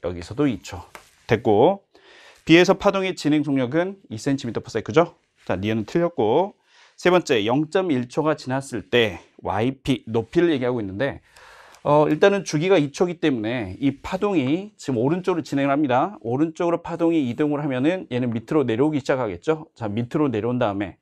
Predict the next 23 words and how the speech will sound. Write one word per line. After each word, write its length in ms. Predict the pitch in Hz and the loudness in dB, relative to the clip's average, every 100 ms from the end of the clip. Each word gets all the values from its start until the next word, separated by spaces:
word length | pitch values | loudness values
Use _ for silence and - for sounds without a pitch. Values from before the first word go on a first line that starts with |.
| _ _ _ _ | _ _ _ _
다시 280 | - - 160 | -2 2 2
올라와서 920 | 113 120 135 131 113 117 135 185 220 _ _ _ - _ _ _ _ _ - | 2 2 4 4 0 -2 -2 -2 -8 _ _ _ -20 _ _ _ _ _ -2
다시 260 | 123 117 156 | 0 2 2
원위치가 500 | 113 123 139 - 123 | 2 0 -2 -4 -4
됩니다. 340 | 90 85 82 - - - - - - - | -4 -10 -14 -18 -20 -20 -20 -20 -20 0
자, 220 | 156 123 | 4 6
여기까지가 640 | 117 160 208 202 190 190 | 6 4 4 4 4 2
한 180 | 180 208 | 0 -4
주기이기 380 | 208 196 180 170 | -6 -4 -4 -2
때문에 340 | 170 156 156 | 0 2 2
이 220 | 147 131 151 | 0 -4 -4
초가 320 | - 170 131 | 2 2 2
걸린다는 400 | 123 120 127 107 | 0 -4 -4 -4
얘기예요. 380 | 101 127 113 - _ | -4 -2 -2 -4 _
그럼 200 | 127 113 | -8 -4
영점오 500 | 113 139 139 185 160 | -2 0 0 0 0
초면 300 | 156 147 151 | -2 -4 -2
어디가 340 | 113 113 135 | -2 -2 -2
있느냐? 220 | 117 101 98 | -4 -6 -2
일 220 | 131 160 | 0 0
초면 300 | - 185 180 | 0 0 0
어디가 260 | 120 117 143 | 0 -2 -4
있느냐? 460 | 117 104 120 - | -4 -6 -6 -8